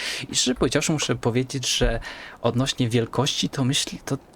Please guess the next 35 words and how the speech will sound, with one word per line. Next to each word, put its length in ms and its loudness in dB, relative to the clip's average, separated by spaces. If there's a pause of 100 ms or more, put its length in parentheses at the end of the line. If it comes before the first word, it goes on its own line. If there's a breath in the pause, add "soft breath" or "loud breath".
jest 140 -4
troszeczkę 420 0
za 140 0
duży 320 0
jakby 260 2
w 40 0
skali 260 2
chłopczyka, 420 0
ale 80 4
nie, 200 2
ale 140 2
to 100 -4
wszystko 240 2
jest 120 0
wielkie. 300 2 (420 loud breath)
Nie, 100 4
podchodzi 320 2
mi 60 4
o 60 2
to, 100 4
że 100 4
kiedyś 180 2
widziałem 280 4
kruka 320 2
za 120 4
oknem 340 0
i 140 0
był 160 2
zaskakująco 680 2
ogromny. 340 2 (2750)
A 60 2
tam 140 2
mamy 140 4
trupę 240 2
dziecka. 280 -2